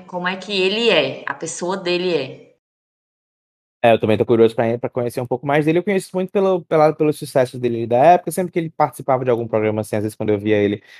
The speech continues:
Speaker 2: ele sempre parecia um menino muito bem, mas, é, a gente não sabe como é ele no jogo, se ele vai ser mais uma planta como aí, como foi a Pouca, né? Que também foi uma grande decepção aí do B B B passado,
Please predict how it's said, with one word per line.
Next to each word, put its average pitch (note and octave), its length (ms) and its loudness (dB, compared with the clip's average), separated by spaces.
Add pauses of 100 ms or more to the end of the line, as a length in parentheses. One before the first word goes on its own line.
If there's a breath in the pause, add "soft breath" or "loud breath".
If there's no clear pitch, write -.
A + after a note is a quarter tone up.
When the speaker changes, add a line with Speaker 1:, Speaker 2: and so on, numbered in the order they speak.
(160)
Speaker 2:
ele C3+ 120 0
sempre D#3+ 180 0
parecia D#3+ 300 4
um C#3+ 40 0
menino C#3+ 280 -2
muito C3 260 -4
bem, E3 480 2
mas, G#3+ 500 4
é, C4 440 2
a B3 60 -4
gente A3 200 -6
não G#3 160 -4
sabe F#3 200 0
como F#3 160 0
é F3+ 80 4
ele E3+ 100 0
no F#3 80 0
jogo, D#3 580 4
se - 80 -2
ele C#3 80 4
vai C3 160 4
ser B2 140 -6
mais B2 160 0
uma C3 160 -2
planta A#2 260 0
como A2+ 220 0
aí, A2 180 0 (380 loud breath)
como B2 200 4
foi B2 160 4
a C3 100 6
Pouca, C#3+ 800 4
né? D3 280 2
Que - 80 -20
também B2 200 -4
foi B2+ 140 -8
uma A#2+ 80 -6
grande A#2 140 -4
decepção A2+ 460 -6
aí A2 40 -4
do A2 80 -8
B G#2+ 100 2
B G#2 140 -2
B G#2 140 0
passado, C#3 840 2